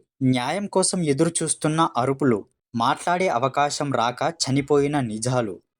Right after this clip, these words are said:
మరియు ఇంకా బయటపడని చీకటి పేర్లు. నిజం ఎప్పటికైనా బయటకి వస్తుంది, కానీ ఆలస్యం అయితే బాధితుల జీవితాలు తిరిగి రావు.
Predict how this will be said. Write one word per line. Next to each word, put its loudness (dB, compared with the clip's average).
మరియు 0
ఇంకా -2
బయటపడని 0
చీకటి 0
పేర్లు. -2
నిజం 2
ఎప్పటికైనా -2
బయటకి 0
వస్తుంది, 0
కానీ -2
ఆలస్యం -2
అయితే 0
బాధితుల 2
జీవితాలు 0
తిరిగి 0
రావు. 2